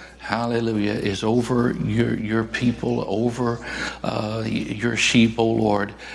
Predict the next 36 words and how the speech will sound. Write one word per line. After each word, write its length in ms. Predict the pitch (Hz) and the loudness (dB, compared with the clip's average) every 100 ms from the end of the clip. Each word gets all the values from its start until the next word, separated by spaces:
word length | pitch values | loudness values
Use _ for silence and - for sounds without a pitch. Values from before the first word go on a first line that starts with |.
| - | -10
and 200 | - 107 | -6 -4
that 140 | 110 120 | -4 -4
you're 140 | 113 | -2
ministering 640 | 117 113 113 - - 107 107 | 2 4 4 2 0 0 0
to 180 | - | 0
them. 320 | 117 104 98 - - - - - | 2 2 0 -8 -18 -20 -10 -4
And 160 | 104 | 0
we 100 | 104 | 0
trust 520 | 98 - 131 117 - 117 | 0 2 0 0 -2 -2
you 80 | |
and 160 | 104 101 | -2 0
bless 400 | 110 120 117 - | 2 2 0 -6
you 60 | - | -8
for 180 | - | -4
that 280 | 104 104 101 | -2 -2 -2
in 180 | 98 95 | -2 0
Jesus' 640 | - 113 110 - - - | 4 4 4 2 0 0
name. 380 | 107 98 - 101 | 2 2 0 4
We 180 | 113 113 | 8 8
worship 680 | 104 107 127 135 - - - | 8 2 2 0 -4 -6 -4
you, 100 | 107 | -4
Holy 300 | 107 104 101 | -2 -4 -4
Father, 380 | - 98 98 104 | 0 0 0 -2
tonight. 560 | - 98 98 95 - | 0 0 0 -2 -6
Glory 500 | - 113 127 127 127 | 0 4 6 6 6
to 100 | 127 | 4
God. 480 | 110 110 95 92 - - - - - - - | 4 4 4 2 -2 -14 -20 -18 -18 -20 -18
Bless 380 | - 123 151 - | -4 0 0 0
the 100 | 151 | 0
name 240 | 139 135 131 | 2 4 4
of 100 | 123 | 6
the 100 | 113 | 6
Lord. 380 | 98 90 87 - - - | 6 2 -4 -10 -20 -6
Thank 280 | 123 117 113 | -4 -4 -6
you, 60 | |
Father. 440 | - 98 92 - | -4 -4 -4 -8